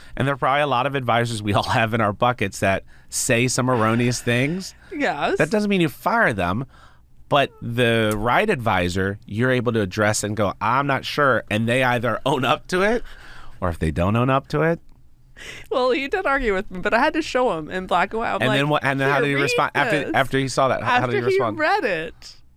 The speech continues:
Speaker 2: then he reneged. "Oh, okay, I didn't realize. Well, that just changed." So
Speaker 1: <laughs>
Speaker 2: I'm thinking, "You knew what we were gonna talk about today. W-, w-, like, would you not have caught up on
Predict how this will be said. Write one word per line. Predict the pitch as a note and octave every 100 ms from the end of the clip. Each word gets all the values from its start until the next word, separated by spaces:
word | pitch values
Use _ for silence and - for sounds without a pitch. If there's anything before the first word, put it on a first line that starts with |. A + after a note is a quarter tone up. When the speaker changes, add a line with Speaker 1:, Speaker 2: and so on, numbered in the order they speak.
| - -
Speaker 2:
then | C4 A3+ A#3 D4+ F4 D#4 D#4+
he | C4+ A#3+ A3+
reneged. | G#3 G3 F#3 F3 -
"Oh, | G#3 C4 C#4+ G#3 D#3 -
okay, | - B3+ C4+ C#4
I | G#3 C#4
didn't | E4 A#3+
realize. | B3+ C#4+ A3 -
Well, | A3+ B3
that | D4+ -
just | G4+ G4 -
changed." | - C4+ A3+ F3 D#3 - - F#3
So | - A3+ G#3 F#3+ - E5 -
Speaker 1:
<laughs> | G#5 - - -
Speaker 2:
I'm | B3
thinking, | E4+ C#4+ F4 C4+
"You | A#3 B3 F4
knew | D4+ C#4 F4+ A4 C#4+ G#3 G3
what | G#3 A3+
we |
were | B3+
gonna | C4 A#3
talk | B3 C#4+ G#4
about | G4+ A3 F#3+
today. | A#3 G3+ F#3 F3
W-, | F#3+ C4 B3+ A#3 - - -
w-, | B3+ - - A3 -
like, | B3+ B3 -
would | C4 B3+ D#4 -
you | C#4+
not | C#4+ D4 E3 - - - A3+
have | B3 - -
caught | C4+ C#4
up | D#4 -
on | E4 C#4+ C#4 C4+ D#4